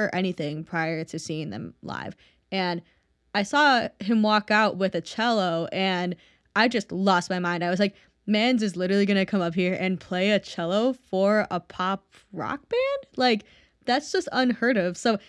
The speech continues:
it's an extremely unique way that they make themselves known, and it's just super awesome to see instrumental diversity in the pop rock scene that you don't typically see.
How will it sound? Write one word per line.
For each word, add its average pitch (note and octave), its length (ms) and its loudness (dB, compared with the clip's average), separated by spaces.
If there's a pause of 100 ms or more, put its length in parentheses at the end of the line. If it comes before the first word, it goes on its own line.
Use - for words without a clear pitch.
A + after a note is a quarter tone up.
(140)
it's C4 160 0
an D4+ 120 0
extremely A#3+ 560 -2
unique G3+ 640 0 (320)
way F#3 440 0
that F3+ 320 -2
they F#3 500 0 (320)
make A3+ 320 2
themselves G#3 520 0
known, F#3 480 0 (100)
and G3+ 240 2
it's G#3+ 240 -2
just C4+ 180 2 (160)
super G#3+ 440 0
awesome F3 600 -2 (280)
to A3 160 -4
see A3+ 640 2 (120)
instrumental G#3 600 4
diversity F#3 800 2
in F#3 240 2
the F3 80 0
pop F3 340 -2
rock E3+ 280 -2
scene E3+ 380 -4
that E3+ 320 -4
you G#3 100 0
don't G#3+ 200 0
typically F3 520 -2
see. - 420 -6